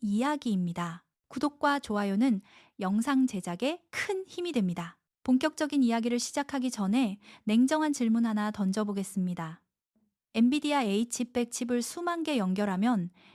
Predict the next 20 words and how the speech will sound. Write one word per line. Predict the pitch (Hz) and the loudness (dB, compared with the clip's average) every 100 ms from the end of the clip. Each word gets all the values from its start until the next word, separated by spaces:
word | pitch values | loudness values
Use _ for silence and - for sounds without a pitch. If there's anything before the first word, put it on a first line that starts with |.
| _ - | _ 0
에이아이가 | 214 254 240 214 214 208 202 | 2 2 2 0 0 -2 -4
저절로 | - 196 220 214 208 | -4 -2 0 0 -2
똑똑해질까요? | 254 302 320 - 262 185 - 156 185 277 - _ _ _ | -6 -8 -8 -4 -4 -4 -6 -6 -6 -6 -10 _ _ _
정답은 | - 202 190 240 311 - - | 0 0 0 -2 -4 -6 -4
아니오입니다. | 196 196 196 277 302 240 190 175 180 _ _ - - - | 0 2 2 2 2 0 0 -6 -12 _ _ -20 -20 -4
여기서 | 233 262 302 294 214 | -2 0 2 2 2
에이아이 | 240 311 311 | 0 0 0
업계의 | 254 - 226 | -2 -2 -4
가장 | 226 - 262 240 | -4 -2 2 4
유명한 | 202 226 233 | 4 2 0
법칙인 | 196 - - 269 277 190 | -2 -6 -4 0 0 0
스케일링 | - - 359 339 320 330 | -6 -6 -4 -4 -4 -4
법칙이 | 247 220 - 208 240 | -4 -6 -6 -4 -2
등장합니다. | 208 190 196 175 170 180 180 _ _ _ - | 0 0 -2 -4 -2 -4 -6 _ _ _ -4
데이터와 | 233 285 285 285 254 | 0 0 0 2 2
연산량을 | 202 190 247 247 233 220 | 0 0 0 2 0 -2
늘리면 | 190 190 202 185 196 220 175 | -2 -2 -2 -2 -2 -2 -4
지능이 | - 220 233 233 | 0 2 4 2
좋아진다는 | - 202 247 247 226 208 | 0 0 2 2 2 -2
법칙인데 | 196 - - 196 175 220 202 180 | -4 -8 -6 -4 -4 -4 -4 -6